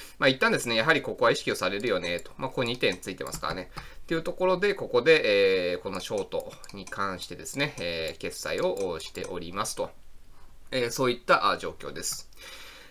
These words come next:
で、えーと、じゃあここからですね、今後のお話っていうところをしていこうかなと思うんですけども、まあ、イーサリアムですね、ここの千五百ドル割れないと結構きついんですね。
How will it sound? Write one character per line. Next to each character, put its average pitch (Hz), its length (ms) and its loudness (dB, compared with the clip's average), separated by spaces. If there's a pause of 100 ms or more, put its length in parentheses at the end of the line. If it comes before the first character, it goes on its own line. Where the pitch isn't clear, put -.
(100)
で、 117 420 4
え - 20 2
ー 113 80 -4
と、 120 180 8
じ 131 100 2
ゃ 180 40 6
あ - 20 0
こ 127 120 2
こ - 40 -4
か 175 120 8
ら 180 40 10
で 143 60 6
す - 120 -4
ね、 113 200 0
今 120 180 -2
後 113 80 -2
の 113 120 2
お - 20 -2
話 107 380 -2
っ - 100 -10
て 101 100 -6
い 95 40 -6
う - 40 -8
と 95 80 -8
こ 101 140 -4
ろ 104 260 2
を 110 80 0
し - 80 -6
て 98 140 -6
い 92 60 -4
こ 104 160 -2
う - 20 -4
か 90 100 -2
な 90 100 -2
と - 120 -10
思 95 260 -6
う 95 40 -4
ん 95 40 -6
で 85 100 -8
す - 80 -12
け 98 120 -6
ど 92 100 -6
も、 117 380 6 (100)
ま 107 140 -6
あ、 - 40 -4
イ 151 140 -2
ー 147 40 -6
サ 175 140 -6
リ 147 120 4
ア 120 40 6
ム 113 60 -2
で 107 80 -2
す - 80 -6
ね、 107 220 -4
こ - 260 -12
こ 170 160 -2
の 175 120 0
千 180 340 -2
五 180 100 4
百 180 220 4
ド 160 100 -2
ル 127 140 0
割 107 160 6
れ 107 40 2
な 110 140 4
い 107 80 0
と - 100 -6
結 - 220 -12 (100)
構 110 180 -2
き - 120 -8
つ - 240 -4
い 113 140 0
ん 85 180 -8
で 82 100 -8
す 95 140 -8
ね。 92 160 -6